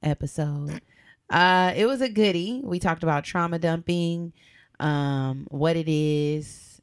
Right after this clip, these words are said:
when to do it, when not to do it, how to avoid doing it, uh, and just had a really good conversation about using the appropriate time to talk about heavy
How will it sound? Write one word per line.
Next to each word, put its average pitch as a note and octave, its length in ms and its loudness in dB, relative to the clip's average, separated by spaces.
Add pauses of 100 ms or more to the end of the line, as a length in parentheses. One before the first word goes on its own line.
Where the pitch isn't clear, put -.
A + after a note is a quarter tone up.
(120)
when D#3 300 -4
to D3+ 60 -6
do D3+ 280 2
it, D3+ 300 0 (200)
when D3 260 -4
not C#3+ 260 -2
to D#3 60 -14
do D3+ 240 0
it, D#3 240 0 (120)
how C#3 180 0
to C#3+ 80 2
avoid C#3 340 0
doing D3+ 300 0
it, D3 240 0 (440)
uh, D#3+ 280 0
and G#3+ 120 -2
just C4 160 0
had C4 160 4
a A#3+ 120 4
really B3 260 2
good A#3 200 0
conversation G#3+ 720 -2
about F3 520 -2 (400)
using G3 360 -4
the F#3+ 100 2
appropriate F#3 480 0
time G#3+ 380 -4
to F3 500 -2 (320)
talk F#3 200 0
about F#3 240 0
heavy G3 320 -4